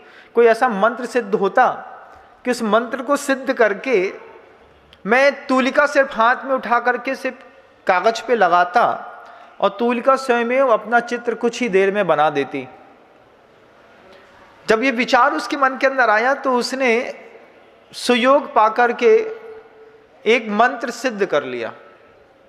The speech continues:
याथा तथ्यम बिना च विपरीतात।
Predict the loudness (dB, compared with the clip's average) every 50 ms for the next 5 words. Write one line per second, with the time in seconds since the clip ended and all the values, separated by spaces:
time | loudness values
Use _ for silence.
0 | _ _ _ _ _ _ _ _ _ _ _ _ _ -20 -20 _ _ _ _ _
1 | _ -6 0 2 2 2 2 2 0 0 2 0 0 -2 -2 -2 -2 -2 -2 0
2 | -2 0 2 2 2 2 0 -2 -2 -2 -6 -6 -6 -8 -6 -2 0 0 0 0
3 | -4 -10 -20 -20 -20